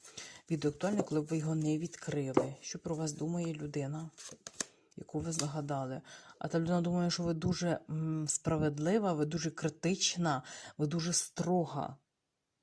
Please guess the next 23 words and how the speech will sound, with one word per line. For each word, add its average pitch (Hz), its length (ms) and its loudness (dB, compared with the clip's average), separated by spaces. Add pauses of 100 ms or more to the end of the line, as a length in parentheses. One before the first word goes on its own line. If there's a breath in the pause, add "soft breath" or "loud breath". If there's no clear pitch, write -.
(600 loud breath)
е, 151 200 2
рішуча. 170 680 4 (840)
Знаєте, 185 300 4
ця 175 100 2
людина 170 240 4
нічого 180 200 2
поганого 156 280 4
про 143 140 -2
вас 135 140 -2
не 139 100 -2
думає. 135 460 0 (400 loud breath)
Е, 147 80 0
я 165 140 6
б 170 140 0
навіть, 180 240 6
знаєте, 151 240 6
що 233 120 2
сказала? 160 500 4
Ця 160 120 2
людина 180 180 6
навіть 175 240 4
вас 170 120 4
боїться. 156 680 0